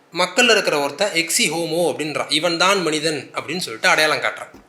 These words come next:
ஒரு நாயக இன்ட்ரோ அந்த இடத்துல. அப்ப இந்த சொல் அங்க வருது.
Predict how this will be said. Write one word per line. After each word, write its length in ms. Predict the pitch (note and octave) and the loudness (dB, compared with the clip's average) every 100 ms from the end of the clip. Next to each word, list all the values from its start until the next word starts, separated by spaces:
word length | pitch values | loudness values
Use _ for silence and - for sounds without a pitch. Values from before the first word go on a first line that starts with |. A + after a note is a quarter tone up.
| - _ _ | -20 _ _
ஒரு 140 | A3 A3 | 0 2
நாயக 360 | F#3 G#3 G3+ | 4 4 4
இன்ட்ரோ 400 | E3 D3 D3+ C#3 - - - - _ _ | 2 0 -2 -2 -6 -16 -18 -18 _ _
அந்த 260 | F3 F3+ D#3+ | 0 2 2
இடத்துல. 300 | D3+ D3 - - - - - _ _ | 2 0 -2 -10 -16 -18 -20 _ _
அப்ப 200 | B3+ C#4 B3+ G#3 E3 C#3+ - - - _ - | 0 4 6 6 4 0 -8 -16 -20 _ -10
இந்த 760 | G3+ B3 C4+ B3+ A#3+ A#3 - - | -4 -4 0 4 6 4 2 -2
சொல் 600 | - G3 G#3+ G#3+ - - | 0 2 0 -2 -10 -4
அங்க 260 | F3+ G#3 | 0 2
வருது. 340 | E3 C3+ - | 2 2 -2